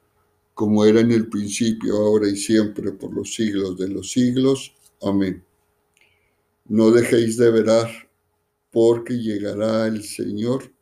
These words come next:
nuestro Dios. Preces. Roguemos, hermanos, al Señor Jesús, juez de vivos y muertos, y digámosle:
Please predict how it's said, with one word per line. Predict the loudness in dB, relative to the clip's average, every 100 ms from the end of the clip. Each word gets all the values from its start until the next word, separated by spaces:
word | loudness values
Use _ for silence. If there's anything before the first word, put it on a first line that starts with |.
| _
nuestro | -10 -6 -6 -8 -8 -8 -6
Dios. | -6 -8 -14 -20 _ _ _ _ _ _ _ _ _ _ _ _ _ _ _ _ _ _ _ _ _ _ _ _ _ _ _ _ _ _ _ _
Preces. | -2 2 0 -2 -8 -10 -16 _ _ _ _ _ _ _ _ _ _ _ _ _
Roguemos, | 2 4 6 4 2 2
hermanos, | 0 2 0 0 -2 -4 -12 -6
al | -4 -2
Señor | -4 -4 -4 -4
Jesús, | -6 -6 -4 -4 -6 -12 _ _ _ _ _ _ -4
juez | 2 2 2 -4 -14 _
de | -6 -4
vivos | -2 -2 -2 -4 -6 -10 -10
y | -6
muertos, | -2 -2 -2 -4 -6 -8 -12
y | -8 -4
digámosle: | -4 -2 -2 -2 -6 -10 -16